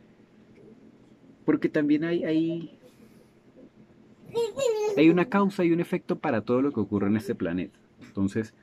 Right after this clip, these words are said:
por eso no se puede esperar que todos o-, estén otorgados por la misma bendición. ¿Sí me hago entender? Es algo complejo de entender,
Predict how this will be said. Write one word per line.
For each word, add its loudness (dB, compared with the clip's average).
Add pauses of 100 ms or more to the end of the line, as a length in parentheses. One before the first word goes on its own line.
(140)
por -2
eso -4
no 2
se -4
puede 0
esperar -2
que -2
todos -2
o-, -6 (240)
estén -2
otorgados -2
por -4
la -2
misma -4
bendición. -2 (240)
¿Sí -10
me -4
hago 0
entender? -2
Es -2
algo 0
complejo 0
de 2
entender, -2